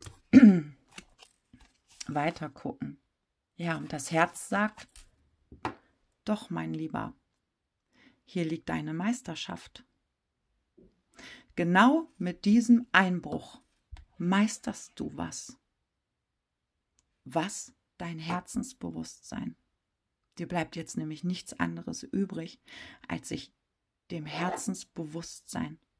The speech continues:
zu stellen. Ja, aber hier haben wir schon, da sag ich ja, das ist Maß, ne?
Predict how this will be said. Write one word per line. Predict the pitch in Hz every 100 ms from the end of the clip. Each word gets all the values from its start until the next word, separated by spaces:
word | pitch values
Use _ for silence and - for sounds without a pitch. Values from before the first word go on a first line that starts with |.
| -
zu | - 165
stellen. | - - 170 151 165 _ _ _ _ _ _ _ _ _ _ _ _ _ _ _ _ - - -
Ja, | - 170
aber | 165 165
hier | 160 175
haben | 175
wir | 170
schon, | - 160
da | 165
sag | 175 165
ich | 156
ja, | 165 160 _ _ _ _ _ _ _ - -
das | - 143
ist | 156 -
Maß, | 160 156 143 139 -
ne? | 151 165